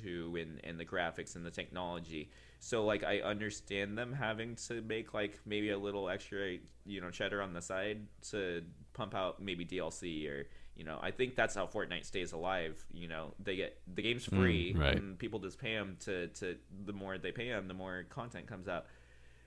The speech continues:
Speaker 1: So, like, there's, there's an, a good to microtransactions, and there's, like, an evil. How do you see there being, like, an evil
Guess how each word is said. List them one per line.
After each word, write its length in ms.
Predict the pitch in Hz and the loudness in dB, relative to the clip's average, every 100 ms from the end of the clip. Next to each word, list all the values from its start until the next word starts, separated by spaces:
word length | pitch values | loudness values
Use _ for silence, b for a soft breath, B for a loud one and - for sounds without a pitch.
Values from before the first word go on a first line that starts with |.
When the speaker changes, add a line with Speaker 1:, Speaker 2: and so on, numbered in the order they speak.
| b | b
Speaker 1:
So, 200 | - 131 | 4 8
like, 220 | 127 120 123 | 8 6 6
there's, 320 | 123 110 - | 6 6 0
there's 280 | - 120 110 | 2 4 4
an, 260 | 101 101 - | 0 -4 0
a 120 | 104 95 | 2 2
good 640 | - 123 139 170 170 160 - - | 2 6 8 8 6 -4 -10 -10
to 300 | - 165 156 156 | 0 4 6 4
microtransactions, 1040 | 160 160 160 160 156 160 165 - 165 160 | 0 -2 -4 -4 -4 -2 -2 -2 -6 -4
and 120 | 123 | 0
there's, 220 | 113 104 | 0 2
like, 100 | 113 | 2
an 120 | 107 - | 0 -2
evil. 420 | 104 107 104 73 107 | -2 0 0 0 4
How 160 | 127 | 4
do 60 | 139 | 4
you 40 | |
see 160 | - 127 | 2 0
there 220 | 113 113 107 | 4 4 4
being, 180 | 107 | 0
like, 180 | 101 98 | 0 -2
an 100 | 101 - | -4 -6
evil 580 | 95 87 92 87 90 | -6 -4 -2 -2 -4